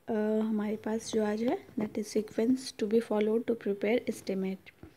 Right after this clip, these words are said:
ठीक है, तो इस तरीके का, अ, टॉपिक्स हमने डोमेस्टिक इंस्टॉलेशन के केस में भी देखा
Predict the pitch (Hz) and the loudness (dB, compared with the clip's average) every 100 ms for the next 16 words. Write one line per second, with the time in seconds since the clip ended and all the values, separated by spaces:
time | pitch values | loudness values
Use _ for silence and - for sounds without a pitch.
0 | - - - - - - - 277 269 247 | -20 -20 -20 -20 -16 -10 -2 0 2 2
1 | - 240 233 233 226 226 233 214 208 214 | 4 4 4 2 2 0 2 2 0 -2
2 | 208 214 - 214 214 214 208 208 202 - | 0 0 0 0 2 2 0 0 -2 -2
3 | 208 214 208 208 202 214 220 214 214 214 | -2 -2 -2 -2 -2 -2 -2 -2 -2 0
4 | 208 - 214 220 214 202 233 | -2 -2 -2 0 0 -2 -2